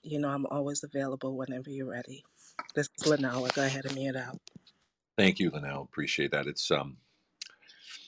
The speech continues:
Speaker 2: I mean, how can you not love this room, right? <laughs> I mean, gosh, dang, it's amazing. And, you know, it's a good point you bring up there. Um, some-, sometimes you avoid making the decision because you don't,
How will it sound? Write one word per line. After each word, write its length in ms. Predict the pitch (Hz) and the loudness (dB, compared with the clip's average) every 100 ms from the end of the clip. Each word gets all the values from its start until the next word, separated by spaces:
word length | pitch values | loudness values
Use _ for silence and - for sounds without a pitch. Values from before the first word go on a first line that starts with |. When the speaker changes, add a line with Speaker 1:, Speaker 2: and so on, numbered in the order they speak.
| - _ - - _ | -20 _ -10 -10 _
Speaker 2:
I 80 | - | 0
mean, 160 | 101 98 | 2 2
how 120 | 131 | 2
can 160 | 143 | 4
you 60 | 107 | 6
not 160 | 90 82 | 6 6
love 140 | 87 | 6
this 180 | 80 - | 6 2
room, 240 | 82 80 67 | 2 2 4
right? 220 | 78 95 - | 4 6 4
<laughs> 120 | - | 0
I 40 | - | -4
mean, 260 | - 107 - | -6 -10 -4
gosh, 460 | - - - - - | -2 0 -2 -2 -2
dang, 440 | 107 107 101 87 - | 0 0 -2 -6 -10
it's 180 | - - | -10 -6
amazing. 480 | 87 85 87 82 - | -4 -2 -2 -6 0
And, 160 | 107 110 | 2 6
you 60 | |
know, 260 | 110 117 113 _ _ _ _ _ _ _ _ _ _ - | 8 8 6 _ _ _ _ _ _ _ _ _ _ -18
it's 100 | - | -4
a 40 | 92 | 2
good 140 | 87 | 2
point 280 | 101 92 82 _ _ _ _ | 4 2 2 _ _ _ _
you 100 | - | -8
bring 180 | 62 76 | -4 -2
up 100 | 71 | -2
there. 240 | 76 67 - _ _ _ _ _ _ | -2 -4 -6 _ _ _ _ _ _
Um, 420 | - 69 69 65 123 123 _ _ _ - - _ _ _ _ _ | -10 -8 -8 -10 -14 -18 _ _ _ -20 -20 _ _ _ _ _
some-, 260 | - 120 110 | -2 0 2
sometimes 460 | - 110 107 95 90 | 4 4 6 6 4
you 240 | 87 82 - - | 2 0 -4 0
avoid 460 | 87 85 85 82 78 | 0 4 6 6 4
making 300 | 78 85 73 | -2 -2 -6
the 60 | |
decision 440 | 65 - 78 73 65 | -6 -2 -2 -2 -6
because 320 | 65 71 67 | -6 -6 -6
you 60 | 69 | -6
don't, 240 | 69 65 | -8 -10